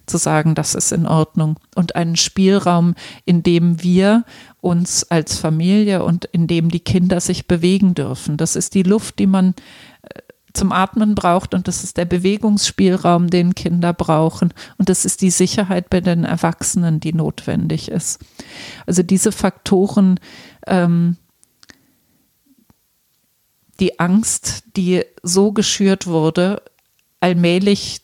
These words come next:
zu verwandeln in etwas, was wir tragen können und was wir souverän handhaben und wo wir als Erwachsene dastehen und sagen, wir haben eine Orientierung. Auch wenn wir nicht wissen, was übermorgen ist, aber wir haben eine Orientierung, wie wir damit umgehen, mit dieser Ungewissheit, nicht zu wissen, was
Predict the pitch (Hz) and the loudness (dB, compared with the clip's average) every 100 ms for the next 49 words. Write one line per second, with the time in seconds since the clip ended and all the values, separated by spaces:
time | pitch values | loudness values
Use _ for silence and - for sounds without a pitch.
0 | _ - 185 180 165 151 170 185 190 175 | _ -6 -4 -4 -2 0 2 2 2 0
1 | 175 - 170 175 - _ 180 - - 165 | 0 0 0 0 -6 _ -4 -2 -2 -2
2 | - 170 165 - 170 - - 147 175 196 | -2 -2 -2 0 -2 -2 -4 -2 0 0
3 | 196 - 170 165 165 - 165 160 - 170 | 0 -2 -2 0 -2 -2 -4 -4 -2 -2
4 | 165 165 208 196 175 165 160 165 156 165 | 0 0 2 0 0 0 0 0 0 0
5 | - 165 156 170 160 165 170 170 - 170 | -2 -2 0 0 0 -2 -2 -2 -4 -4
6 | 160 170 156 - 180 165 165 156 - 170 | -4 -2 -2 -2 -2 0 2 0 0 0
7 | 160 160 156 160 165 175 160 160 165 175 | 0 -2 -2 -2 -2 0 0 2 0 2
8 | 160 170 - 190 185 165 143 - - - | 2 0 0 0 0 0 -2 -6 -18 -6
9 | 196 180 208 240 240 196 - 160 - 175 | -4 -2 0 2 2 0 -4 -4 -4 -2
10 | 160 165 - 180 180 170 160 160 160 226 | -2 -2 -2 2 2 2 0 0 -2 -2
11 | - - - - 196 196 196 175 175 - | -4 -12 -20 -6 -2 0 2 2 0 0
12 | 175 175 170 175 220 208 175 170 170 170 | 0 2 2 0 0 0 2 0 0 0
13 | 165 160 160 - 202 202 190 151 139 139 | 0 0 -4 -2 0 2 0 0 -2 -2
14 | 143 156 151 156 175 160 160 151 143 - | -2 -2 0 0 0 0 0 0 -2 -4
15 | - 170 - 156 - - 160 156 - 156 | -4 -4 -2 -2 -2 -6 -4 -2 -2 -2
16 | 151 - | -2 -4